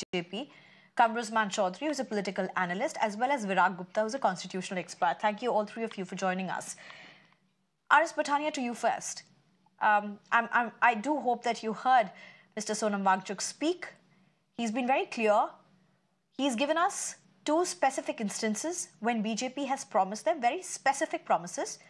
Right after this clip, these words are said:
of, one, statehood, and two, protection under the sixth schedule.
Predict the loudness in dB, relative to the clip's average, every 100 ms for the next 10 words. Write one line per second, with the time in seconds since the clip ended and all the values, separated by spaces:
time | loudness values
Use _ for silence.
0 | -20 -20 _ _ _ 6 6 6 0 -18
1 | _ _ _ -8 4 4 4 0 -12 _
2 | _ _ _ -12 -4 0 0 0 -2 -4
3 | -20 _ _ 2 2 0 -2 0 0 -2
4 | _ _ -8 0 0 0 0 0 -2 -8
5 | -10 -8 -6 -6 -2 0 0 -2 -8